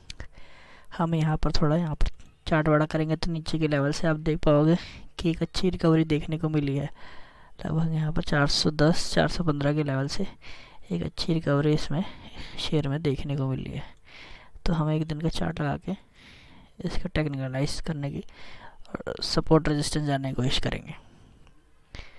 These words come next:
जैसे कि हमने एक दिन का यहाँ पर जो है चार्ट लगा लिया है, तो यहाँ पर आप जैसे कि देख पाओगे पहले एक यहाँ पर जो है इस पैटर्न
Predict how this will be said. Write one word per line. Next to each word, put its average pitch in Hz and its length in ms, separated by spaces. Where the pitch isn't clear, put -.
जैसे - 240
कि - 120
हमने 151 280
एक 151 120
दिन 151 140
का 156 120
यहाँ 147 180
पर 143 120
जो 147 120
है 165 100
चार्ट 151 300
लगा 143 240
लिया 131 240
है, 175 60
तो 185 80
यहाँ 151 220
पर 151 180
आप 151 120
जैसे 151 280
कि 151 80
देख 147 220
पाओगे 147 380
पहले 147 420
एक 147 140
यहाँ 147 240
पर 147 160
जो 143 100
है 170 180
इस - 80
पैटर्न 151 500